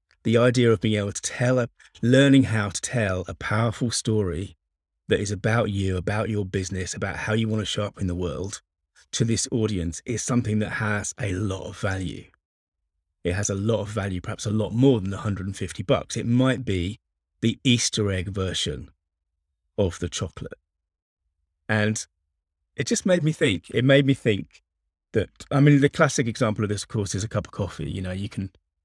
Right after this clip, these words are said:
you can spend six bucks on a cup of coffee in a shop, or you can buy it for pennies, or you can make it for pennies at home. You know, that's the classic example. But Easter,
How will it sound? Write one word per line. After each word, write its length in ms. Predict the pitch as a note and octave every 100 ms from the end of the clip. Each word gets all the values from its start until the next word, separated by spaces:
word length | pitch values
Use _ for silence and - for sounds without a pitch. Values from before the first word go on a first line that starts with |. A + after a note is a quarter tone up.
| _ _ _ _ _ -
you 120 | G2
can 140 | A#2+
spend 320 | - A2+ G#2
six 260 | - B2 -
bucks 360 | - F#2+ - G#2+
on 80 |
a 40 | F#2
cup 180 | G#2 -
of 80 |
coffee 360 | A2 G2 F#2 E2+ - _ _ _ _ _ _ _ _ _
in 140 | A2+ G#2+
a 60 |
shop, 400 | A2 - G2+ -
or 140 | A2 G2
you 160 | G#2+
can 220 | - A2
buy 280 | G#2+ G2+ G2
it 200 | F#2 D2
for 160 | - F#2+
pennies, 600 | - G#2+ G2 F2+ - - _ -
or 60 |
you 100 | G2
can 180 | F#2 G#2
make 240 | G#2+ G#2 -
it 140 | -
for 80 | -
pennies 380 | G2 F#2 F2+ E2+
at 120 | -
home. 300 | G2 D2+ B1
You 60 |
know, 120 | F#2+ F#2+
that's 220 | G#2 -
the 100 | A#2
classic 340 | - F#2 -
example. 440 | F#2 - F#2+ F2+ E2
But 140 | -
Easter, 340 | C3+ - A2+